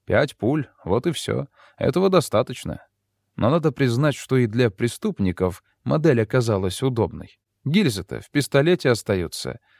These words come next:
Хотя, конечно, пули разлетаются. "Товарищ майор", недовольно кашлянул Ковалев, "а по стволам-то что?" "Да, по стволам". Вспомнил я про наших баранов.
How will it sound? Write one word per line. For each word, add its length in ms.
Хотя, 220
конечно, 560
пули 300
разлетаются. 1080
"Товарищ 580
майор", 480
недовольно 580
кашлянул 540
Ковалев, 500
"а 160
по 180
стволам-то 800
что?" 460
"Да, 300
по 80
стволам". 560
Вспомнил 560
я 180
про 200
наших 340
баранов. 560